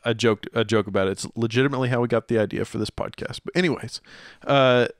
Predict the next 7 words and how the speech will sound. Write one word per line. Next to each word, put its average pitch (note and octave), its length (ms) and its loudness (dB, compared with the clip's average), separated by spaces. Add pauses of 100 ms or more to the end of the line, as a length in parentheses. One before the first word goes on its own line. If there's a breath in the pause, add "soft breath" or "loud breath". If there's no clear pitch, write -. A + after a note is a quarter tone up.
(120)
<laughs> - 840 -4
they F#3+ 560 4 (600)
were A#2+ 500 4 (120)
huge C#3+ 1080 0
on A2 180 0
this G#2 140 0
show. G2 540 2